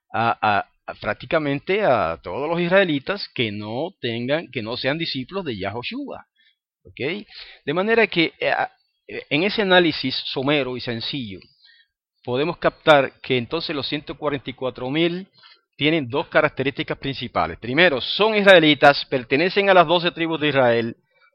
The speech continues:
Y segundo, tienen el nombre del Padre y del Hijo. Y, ¿ok?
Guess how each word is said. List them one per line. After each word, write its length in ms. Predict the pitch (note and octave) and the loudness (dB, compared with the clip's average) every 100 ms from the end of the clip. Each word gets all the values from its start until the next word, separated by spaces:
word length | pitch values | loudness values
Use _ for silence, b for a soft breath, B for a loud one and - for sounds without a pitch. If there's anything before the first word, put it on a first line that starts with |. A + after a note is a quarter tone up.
| - | -8
Y 100 | B2 | -2
segundo, 720 | C3 C3+ F3+ D#3+ C3+ C3+ - _ _ | -2 0 0 0 -2 -4 -6 _ _
tienen 640 | D#3+ F3+ G3 F#3 F3+ E3+ - _ - | 2 4 6 4 2 -2 -8 _ -10
el 260 | A#2 A2+ | -6 -4
nombre 500 | C3 D#3 D#3+ C#3+ C#3 - | -2 0 0 -2 -4 -6
del 200 | G#2 G2 | -12 -6
Padre 420 | - C#3 C3+ C3+ | 4 4 4 -4
y 140 | A2+ A2 | -6 -6
del 180 | G#2 | -6
Hijo. 300 | B2 A2 G2 b b b _ | -6 -8 -14 b b b _
Y, 720 | B2+ F#3+ G3+ D3 C3+ F3 G3 C3+ _ _ _ _ _ _ _ | -4 0 2 4 4 2 -2 -12 _ _ _ _ _ _ _
¿ok? 220 | - E2+ | -18 -4